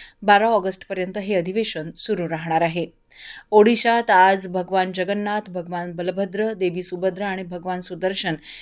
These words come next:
यांची जगप्रसिद्ध रथयात्रा पुरी या शहरात होतीये. राष्ट्रपती द्रौपदी मुर्मू या वार्षिक उत्सवात सहभागी होतील.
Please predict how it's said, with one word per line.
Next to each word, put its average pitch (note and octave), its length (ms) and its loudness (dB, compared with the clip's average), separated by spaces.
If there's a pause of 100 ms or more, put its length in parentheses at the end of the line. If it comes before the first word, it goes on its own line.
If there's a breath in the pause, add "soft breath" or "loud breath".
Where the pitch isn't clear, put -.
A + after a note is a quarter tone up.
(100)
यांची G#3 300 2
जगप्रसिद्ध G3+ 680 0
रथयात्रा G3 680 0
पुरी A3 380 -2
या A3 160 4
शहरात G3 400 -2
होतीये. F3 300 0 (340 loud breath)
राष्ट्रपती G#3+ 460 0
द्रौपदी G3+ 380 -2
मुर्मू G#3 320 -4
या A3+ 140 2
वार्षिक F#3 340 0
उत्सवात F3+ 400 -4
सहभागी F3+ 500 -2
होतील. F#3 340 0